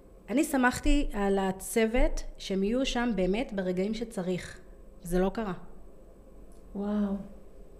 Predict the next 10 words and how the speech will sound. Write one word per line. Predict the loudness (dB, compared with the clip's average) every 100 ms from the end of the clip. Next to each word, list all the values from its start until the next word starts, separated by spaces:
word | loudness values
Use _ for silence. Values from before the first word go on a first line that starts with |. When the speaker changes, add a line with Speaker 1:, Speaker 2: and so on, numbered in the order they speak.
| -18 -16 -16 -14 -10
Speaker 2:
הצוות | 0 6 6 6 2
הלימודי? | 4 6 4 6 4 2
Speaker 1:
כן, | -4 -6 -6 -6 -10 -14 -12
בפנימייה | -10 -4 0 2 0
שהייתי. | -2 -4 -6 -6 -10 -12 -18 -18 -16 -16 -18 -20 -18 -18 -18 -20 -20 -18 -20 -20 -20 -20 -20 -6
וכאילו | 2 4 4
הרגשתי | 4 6 6 4 0 0
כמו | 0 0
שקראו | 0 0 0 2 0
אותנו. | 0 6 10 10